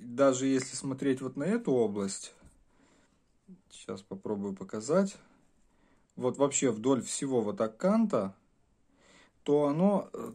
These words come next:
такое впечатление, что как, как на американской монете. Смотрите, видите, вот неровное такое поле, как на американской монете. Очень интересный эффект. Я, конечно, удивлен. Вот я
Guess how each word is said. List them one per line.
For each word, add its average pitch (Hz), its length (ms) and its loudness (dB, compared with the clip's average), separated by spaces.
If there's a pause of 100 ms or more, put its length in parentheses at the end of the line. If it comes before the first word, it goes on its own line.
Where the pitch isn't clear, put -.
такое 156 260 0
впечатление, 190 400 0
что 143 180 -4
как, - 380 -4
как 143 220 -4
на 147 120 0
американской 143 680 0
монете. 110 440 0
Смотрите, 107 500 -6
видите, 127 320 -4
вот 95 200 -4 (180)
неровное 120 880 0
такое 107 380 -2
поле, 180 480 2 (680)
как 160 240 -2
на 131 140 0
американской 123 680 0
монете. 95 460 -4 (680)
Очень 120 480 0
интересный 98 580 -2
эффект. 175 460 -4 (800)
Я, 117 300 -4
конечно, 117 640 -4
удивлен. 98 640 -4
Вот 95 240 -4
я 98 140 0